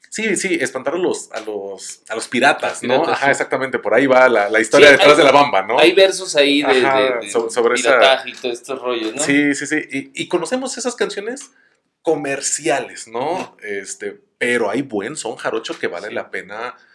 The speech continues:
Speaker 1: conocerlo. Entonces sería un buen reto. ¿Qué, qué, algunos grupos, algunas canciones, alguna idea de por dónde buscar buen son jarocho?
Speaker 2: Sí, ahora ya es mucho, mucho, mucho más accesible, ¿no? Digo, por las, todas las
Speaker 1: Las
Speaker 2: plataformas donde
Speaker 1: plataformas,
Speaker 2: puedes
Speaker 1: ok.
Speaker 2: encontrar música. Este, y bueno,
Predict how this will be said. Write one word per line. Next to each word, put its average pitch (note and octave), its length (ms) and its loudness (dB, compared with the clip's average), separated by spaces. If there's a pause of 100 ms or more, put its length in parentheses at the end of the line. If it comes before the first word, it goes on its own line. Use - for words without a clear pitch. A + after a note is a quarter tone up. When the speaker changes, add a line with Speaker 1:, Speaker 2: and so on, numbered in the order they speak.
(160)
Speaker 1:
conocerlo. A2+ 480 -4
Entonces A2 200 -8
sería C3 140 -4
un C#3 60 -10
buen C#3+ 160 -2
reto. D3 460 -4
¿Qué, D#3+ 260 -2
qué, D#3+ 360 -4
algunos F3 360 -12
grupos, E3 380 -6
algunas D#3+ 320 -12
canciones, D3+ 580 -8
alguna D3+ 260 -10
idea E3 140 0
de F3 100 0
por C3 300 -6
dónde D#3+ 320 0
buscar D3 380 -6
buen D#3+ 200 -12
son C#3+ 140 -12
jarocho? B2+ 400 -12 (240)
Speaker 2:
Sí, - 300 0
ahora G#3+ 240 6
ya C4 80 -2
es B3+ 140 -6
mucho, A3+ 380 -4
mucho, G3 280 -8
mucho F3+ 260 -14
más D3+ 200 -10
accesible, C#3+ 680 -12
¿no? C#3+ 320 -10 (340)
Digo, G#2+ 240 -14
por F#2 120 -10
las, E2 180 -10
todas C3+ 160 -2
las C3 120 -6
Speaker 1:
Las - 40 -20 (240)
Speaker 2:
plataformas C3 300 2
donde C#3 180 -2
Speaker 1:
plataformas, - 80 -10
Speaker 2:
puedes B2+ 240 0
Speaker 1:
ok. - 60 -4
Speaker 2:
encontrar A2+ 360 -8
música. B2+ 540 -10 (400)
Este, B2 680 0
y E3 80 -2
bueno, F3+ 400 0